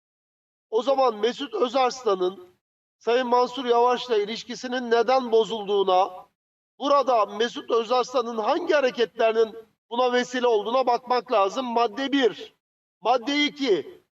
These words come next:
Sözde edilen Portaş ilişkisi üzerinde neler var mesela? Yani düne kadar üç tane, dört tane, beş tane A K P'lilerin hakkında suç duyurusu yaptığı bir vatandaştan söz ediyoruz.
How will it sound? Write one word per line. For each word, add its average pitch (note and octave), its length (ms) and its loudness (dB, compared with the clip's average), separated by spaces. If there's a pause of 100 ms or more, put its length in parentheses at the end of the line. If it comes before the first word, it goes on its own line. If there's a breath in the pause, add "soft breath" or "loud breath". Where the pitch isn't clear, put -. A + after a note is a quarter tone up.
(420)
Sözde C4 460 0
edilen C4 520 0
Portaş C#4 580 0
ilişkisi A3+ 520 -8
üzerinde F#3+ 800 2
neler C#4 320 4
var B3 240 2
mesela? D#3 520 -6 (420 soft breath)
Yani A3+ 360 -4
düne C4 260 0
kadar B3 500 0 (200)
üç C#4 260 -2
tane, B3 340 2
dört C#4 240 0
tane, A#3+ 300 0
beş D4+ 220 0
tane A#3+ 480 2 (460)
A A#3+ 200 2
K B3+ 240 -2
P'lilerin B3 500 -2
hakkında B3+ 460 -2
suç C#4 340 -8
duyurusu A#3 340 -6
yaptığı D4 520 0 (420)
bir C#4 220 -2 (220)
vatandaştan C4 800 2
söz G#3+ 240 -8
ediyoruz. D3+ 520 -8